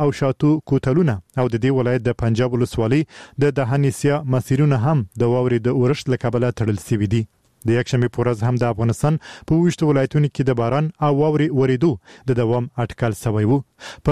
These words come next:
همدې حال کې د طالبانو ټولګټو وزارت خبر ورکړی چې د سالنګونو لویې لارې د پاکولو چارې بشپړې سوې او نن سهار اووه بجې د هر ډول مسافر وړونکو موټرو پر مخ پرانیستل سوه. دغه لاره د درنې واورې، ورېدو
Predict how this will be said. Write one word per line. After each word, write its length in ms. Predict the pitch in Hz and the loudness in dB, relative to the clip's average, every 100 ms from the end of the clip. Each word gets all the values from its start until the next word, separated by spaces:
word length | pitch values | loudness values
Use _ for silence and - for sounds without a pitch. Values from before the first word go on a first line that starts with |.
| 147 | 0
همدې 180 | 151 151 147 | 0 2 0
حال 100 | 147 | 0
کې 80 | - 143 | -2 -2
د 100 | - | 0
طالبانو 360 | 135 131 143 139 | 0 2 2 2
ټولګټو 400 | 131 127 139 143 131 | 0 0 -2 0 2
وزارت 320 | 120 127 131 - | 2 0 -2 -2
خبر 220 | 147 156 | 0 0
ورکړی 320 | 110 - 110 - | -2 -2 -2 -2
چې 60 | 127 - 139 | -4 -4 -2
د 100 | 156 | -2
سالنګونو 460 | 156 147 143 160 160 156 139 | 0 0 2 4 2 2 2
لویې 220 | 156 143 123 | 4 4 2
لارې 240 | 151 156 156 - - - 139 | 0 0 -2 -6 -20 -8 -4
د 100 | 151 | 0
پاکولو 460 | 147 - 147 156 147 | -2 0 0 2 0
چارې 240 | 156 147 131 | 0 0 0
بشپړې 360 | 160 - 110 107 | -2 -2 -2 -2
سوې 160 | - 110 - | -2 -2 0
او 60 | 120 117 | 0 2
نن 100 | 120 | 0
سهار 300 | 117 104 143 - - - | 0 -2 -2 -6 -14 -2
اووه 160 | 156 143 | 0 0
بجې 220 | 104 113 - 135 | 0 -2 -2 -2
د 120 | 139 131 | 0 2
هر 200 | 165 151 | 2 2
ډول 200 | 147 147 131 | 2 0 0
مسافر 440 | 127 127 120 139 127 | -2 -2 -2 0 2
وړونکو 380 | 147 185 - 147 | 4 2 0 0
موټرو 340 | 135 147 143 - | 2 0 0 0
پر 80 | 120 123 | 0 0
مخ 120 | - - | -2 -2
پرانیستل 440 | 113 104 113 107 | -2 -2 -2 -2
سوه. 120 | - 104 - 117 | -2 -4 -4 -2
دغه 140 | 117 110 120 | 0 2 0
لاره 200 | 147 139 - - - 151 | 0 -2 -6 -20 -4 -2
د 20 | 143 | 0
درنې 260 | 143 143 147 | 2 2 2
واورې، 320 | 131 156 147 139 _ 127 | 2 2 2 0 _ 0
ورېدو 340 | 117 113 143 | 2 2 2